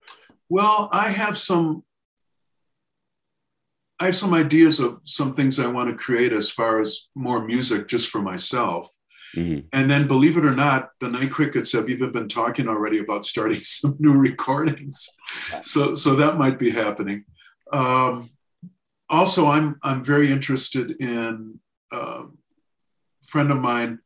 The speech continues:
Speaker 1: who used to be the director and, and a writer of Theater X, which I was a part of. I,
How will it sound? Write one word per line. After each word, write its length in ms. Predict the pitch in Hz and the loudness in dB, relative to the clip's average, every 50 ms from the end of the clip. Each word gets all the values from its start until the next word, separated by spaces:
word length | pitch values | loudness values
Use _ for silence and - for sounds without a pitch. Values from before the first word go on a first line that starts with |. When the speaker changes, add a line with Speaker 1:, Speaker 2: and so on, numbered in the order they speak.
| _ _ _ _ _ _ _ _ _ _ _ | _ _ _ _ _ _ _ _ _ _ _
Speaker 1:
who 380 | - 123 123 123 123 123 135 - | -6 -4 -2 0 0 0 0 0
used 180 | 135 131 - | 0 -2 -2
to 60 | - 135 | 0 0
be 100 | 139 120 | 0 -2
the 80 | 113 | -2
director 640 | 104 104 120 120 120 117 - - - 110 104 104 104 | -2 -2 0 0 0 0 -2 -2 -2 -2 0 0 -2
and, 180 | 101 101 101 - | -2 -6 -8 -12
and 120 | - 104 | -12 -8
a 60 | 104 101 | -6 -4
writer 420 | 101 110 117 123 117 117 107 104 | -2 0 0 0 0 0 -2 -2
of 140 | 101 95 - | -2 -4 -8
Theater 420 | - - 135 117 107 104 101 107 | -6 -6 -2 0 0 0 0 0
X, 320 | 107 110 101 - - - - | 0 -2 -4 -6 -8 -8 -6
which 180 | 101 101 - | -4 -4 -2
I 100 | 117 104 | -2 -2
was 200 | 101 98 98 - | -2 -4 -4 -6
a 60 | 101 | -10
part 320 | - - - 110 107 107 104 | -12 -8 -4 -2 -2 -2 -2
of. 120 | 95 92 95 | -4 -6 -6
I, 180 | 92 92 92 | -6 -6 -6